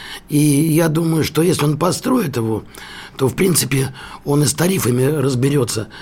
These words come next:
Ему будет что в Прибалтику гнать, что сюда гнать. Вот. И второй момент, который я хочу сказать тоже про эти дела. Здесь есть ещё очень большие риски,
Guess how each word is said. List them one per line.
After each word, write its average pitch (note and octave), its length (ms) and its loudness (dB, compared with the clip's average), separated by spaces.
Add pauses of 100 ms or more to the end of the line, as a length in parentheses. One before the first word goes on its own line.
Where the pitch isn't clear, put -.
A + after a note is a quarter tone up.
Ему E3 140 2
будет D3+ 260 0 (200)
что G#3+ 200 0
в - 60 -2
Прибалтику - 580 0
гнать, - 340 -2 (260)
что - 180 0
сюда C#3 400 2
гнать. C3 340 0 (560)
Вот. A#2+ 340 0 (440)
И D#3 140 2
второй F#3+ 340 2
момент, E3 340 0
который C3+ 420 2
я C#3 180 0
хочу A#2+ 240 0
сказать C3 200 -2
тоже B2+ 260 0
про C3+ 160 0
эти C3+ 140 0
дела. D3+ 340 2 (1120)
Здесь F3 380 2
есть - 260 0
ещё - 400 2 (180)
очень E3+ 260 0
большие F#3 340 2
риски, F3+ 440 0